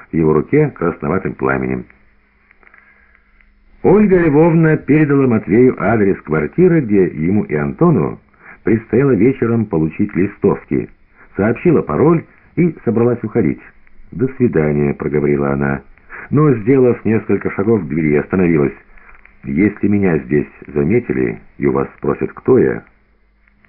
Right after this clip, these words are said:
что ж вы скажете?» Матвей окинул её взглядом. Она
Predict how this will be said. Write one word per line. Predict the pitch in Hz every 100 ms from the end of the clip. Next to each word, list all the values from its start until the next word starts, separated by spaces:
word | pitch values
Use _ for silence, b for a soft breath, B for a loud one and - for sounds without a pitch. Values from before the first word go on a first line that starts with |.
| -
что | 98
ж |
вы | 67 65
скажете?» | - 76 57 - - _ _ _ _ _ _ _ B B B -
Матвей | 110 151 160 202 190 143 -
окинул | - 104 107 147 131
её | 95 85
взглядом. | 78 64 127 175 160 160 - - _ _ _ _ _ _ _ _ _
Она | 71 80